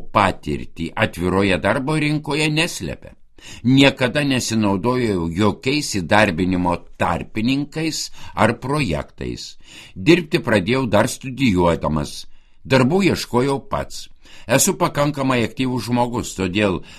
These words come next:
turbūt sugebėdavau darbdaviui atskleisti stipriąsias savo puses. Esu dirbęs profesinės aklųjų reabilitacijos programoje, draudimo kompanijoje, Vytauto Didžiojo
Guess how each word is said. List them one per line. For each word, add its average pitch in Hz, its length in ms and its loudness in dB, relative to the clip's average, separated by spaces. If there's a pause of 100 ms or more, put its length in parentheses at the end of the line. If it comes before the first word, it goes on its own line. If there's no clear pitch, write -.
(200)
turbūt 104 400 2
sugebėdavau 92 1000 0
darbdaviui 101 840 -2 (200)
atskleisti 104 760 0
stipriąsias 90 920 -4
savo 73 320 -2
puses. - 540 -10 (640)
Esu 147 260 2
dirbęs 92 520 0 (520)
profesinės 139 720 0
aklųjų 120 400 2
reabilitacijos 90 960 0
programoje, 82 800 -2 (260)
draudimo 110 720 4 (100)
kompanijoje, 80 1120 -2 (260)
Vytauto 135 560 2
Didžiojo 98 600 0